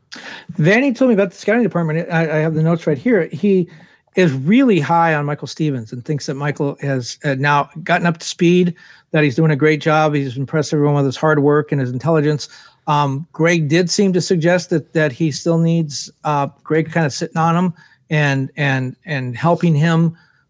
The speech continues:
through some of the, the things. Let me see exactly what I, he said. Um, um, he also needs leadership and guidance from me in terms of player profiles and what positions and needs we're looking at,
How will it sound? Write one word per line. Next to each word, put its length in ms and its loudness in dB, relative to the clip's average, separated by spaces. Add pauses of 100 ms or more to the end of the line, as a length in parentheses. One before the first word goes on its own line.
(120)
through 260 2
some 220 2
of 40 2
the, 300 2
the 120 -4
things. 280 -2
Let 420 -8
me 140 0
see 160 -2
exactly 400 2
what 100 4
I, 120 2 (320)
he 100 -2
said. 380 2
Um, 500 0 (720)
um, 500 -4 (1900)
he 120 4
also 200 2
needs 240 2
leadership 380 0
and 160 -2
guidance 320 0
from 260 -2
me 160 0
in 120 -2
terms 280 -4
of 120 -4
player 260 0
profiles 540 -2
and 120 -2
what 140 -2
positions 520 -2
and 140 0
needs 300 0
we're 160 0
looking 380 2
at, 200 0